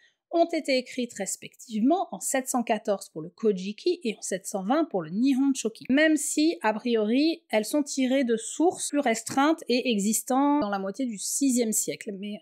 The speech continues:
elles ne nous sont pas parvenues, ces sources-là. Et entre l'époque à laquelle a supposément vécu Nintoku et la rédaction de ses chroniques, il s'est environ passé trois cents ans de tradition orale. De plus, dans le Kojiki,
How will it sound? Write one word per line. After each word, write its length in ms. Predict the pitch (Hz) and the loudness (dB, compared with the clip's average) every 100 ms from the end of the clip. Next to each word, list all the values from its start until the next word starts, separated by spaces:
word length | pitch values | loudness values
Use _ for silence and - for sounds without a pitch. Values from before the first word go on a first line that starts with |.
| - | -10
elles 120 | 180 | -10
ne 160 | 185 190 | -8 -10
nous 80 | |
sont 160 | 185 185 | -10 -10
pas 140 | 254 | -6
parvenues, 420 | 254 240 208 196 185 | -4 -2 0 -2 -4
ces 140 | 165 | -10
sources-là. 340 | - - - - _ _ _ | -14 -16 -16 -18 _ _ _
Et 220 | 226 233 - | -4 -4 -2
entre 300 | 208 196 208 | -2 0 2
l'époque 480 | 202 202 254 240 185 - _ _ _ _ 208 | 2 2 0 0 -4 -6 _ _ _ _ 0
à 100 | 202 | 2
laquelle 600 | 214 214 254 247 190 - | 2 2 2 4 2 0
a 80 | 165 | -4
supposément 720 | - 302 285 302 269 269 254 | -6 -4 0 2 2 2 2
vécu 280 | 233 233 233 | 0 0 2
Nintoku 640 | 214 208 214 214 240 226 | 2 2 0 -2 -6 -6
et 60 | 175 | -6
la 100 | 165 | -8
rédaction 600 | 147 254 269 247 - 269 | -4 0 2 0 -2 -4
de 100 | 208 | -4
ses 160 | - 190 | -4 -8
chroniques, 520 | - 202 208 330 - | -4 0 2 2 0
il 100 | 220 | -8
s'est 220 | 196 180 175 | -6 -10 -10
environ 320 | 175 214 302 | -6 -2 -2
passé 320 | - - 339 - _ _ | -2 -2 -6 -10 _ _
trois 220 | - 311 294 | -4 0 0
cents 260 | 247 214 | 2 2
ans 120 | 254 311 | 2 2
de 100 | 214 | -2
tradition 720 | - 196 180 175 - 330 339 - | -4 -4 -2 -4 -2 -2 -4 -2
orale. 500 | 277 240 180 156 147 | 2 2 0 -4 -6
De 180 | 196 262 | -2 0
plus, 460 | 254 285 403 427 214 | 2 4 4 4 -2
dans 140 | 208 190 | -2 -2
le 120 | 196 | -2
Kojiki, 720 | - 349 285 233 - 330 | 0 2 2 2 2 2